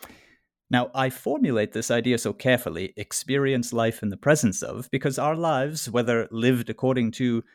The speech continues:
current political ideologies or according to liberal globalism, will never actually be equal, universal, neutral, and objective. However, our common pursuit of such ideals does improve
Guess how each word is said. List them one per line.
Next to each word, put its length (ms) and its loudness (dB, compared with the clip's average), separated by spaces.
current 340 0
political 400 -2
ideologies 720 0
or 100 -2
according 380 -2
to 180 -8
liberal 360 -4
globalism, 640 0
will 80 -2
never 260 0
actually 380 0
be 440 0
equal, 440 -10
universal, 520 2
neutral, 440 -6
and 80 -10
objective. 560 -8
However, 380 0
our 120 2
common 420 2
pursuit 540 -2
of 80 -8
such 220 2
ideals 360 2
does 320 0
improve 640 0